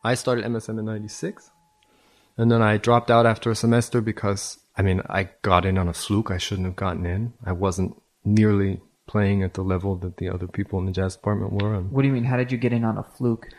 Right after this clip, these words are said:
Speaker 1: I don't know how I got in on a fl-, I mean, I didn't get in on a fluke. I mean, one of the things is I played baritone saxophone, and they didn't have a lot of baritone saxophone players, so that helped. But, um,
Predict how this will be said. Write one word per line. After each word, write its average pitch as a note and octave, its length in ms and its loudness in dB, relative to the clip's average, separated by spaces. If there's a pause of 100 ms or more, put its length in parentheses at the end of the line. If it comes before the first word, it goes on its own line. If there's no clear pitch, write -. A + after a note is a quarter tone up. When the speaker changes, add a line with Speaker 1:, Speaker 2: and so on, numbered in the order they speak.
(120)
Speaker 1:
I B2+ 100 10
don't D#3+ 120 12
know E3+ 100 12
how D#3 180 10
I A#2 60 10
got G#2+ 200 4
in G#2 100 4
on G2+ 80 2
a G2+ 40 2
fl-, - 220 -8
I - 20 6
mean, B2 120 10
I A#2 80 12
didn't A#2+ 260 10
get A#2+ 80 8
in A#2 120 10
on A2+ 100 10
a G#2+ 140 2
fluke. C3 220 4
I A2+ 60 4
mean, G#2+ 300 6
one B2 80 10
of A2+ 80 4
the A2 80 2
things G2+ 240 2
is G2 100 -6
I G2 80 0
played G2 300 -2
baritone G#2 420 2
saxophone, G2 460 -2
and F2+ 100 -2
they F#2 60 -4
didn't F#2 260 -4
have G2 80 -2
a G2 60 -2
lot F#2 140 -4
of - 120 -20
baritone F#2+ 400 -4
saxophone F#2 420 -6
players, F2+ 320 -6
so F#2 200 -8
that F#2 200 -8
helped. - 520 -6
But, G#2 160 0 (840)
um, G#2 220 4